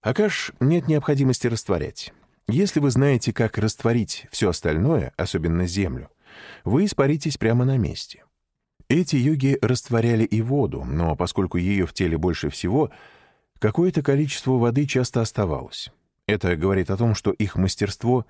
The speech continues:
не было безупречным. Со многими нашими медитаторами, у которых дома есть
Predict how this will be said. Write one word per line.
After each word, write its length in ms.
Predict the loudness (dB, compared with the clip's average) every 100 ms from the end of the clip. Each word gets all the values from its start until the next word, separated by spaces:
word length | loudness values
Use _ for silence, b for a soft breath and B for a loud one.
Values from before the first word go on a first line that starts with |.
| b b b
не 200 | 2 4
было 200 | 2 2
безупречным. 680 | 2 0 -2 -8 -8 -18 -20 _ _ _ _ _ _
Со 200 | 0 4
многими 380 | 4 4 4 6
нашими 500 | 6 4 4 4 4
медитаторами, 840 | 2 2 2 0 0 2 0 0 -2
у 80 | -2
которых 360 | 0 2 2
дома 260 | 2 4 4
есть 400 | 2 -2 -10